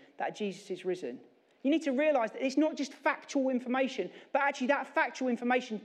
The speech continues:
will change your whole life. It will change your whole life. So why is the resurrection important?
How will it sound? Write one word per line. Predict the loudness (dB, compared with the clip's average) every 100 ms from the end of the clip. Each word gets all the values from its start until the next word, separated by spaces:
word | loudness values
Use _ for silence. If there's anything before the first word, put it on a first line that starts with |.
| -2
will | -2
change | 0 2 4 4 4
your | 2
whole | 4 2 4
life. | 4 2 -2 -12 -20 _ _ _ _ _ _ _ _ _ _ 0
It | 2
will | 4 2
change | 0 2 4 2 0
your | 0 0
whole | 2 2
life. | 2 0 2
So | 2
why | 4 4
is | 4
the | 4
resurrection | 2 4 0 0 -4
important? | -4 0 0 -2 -4 -6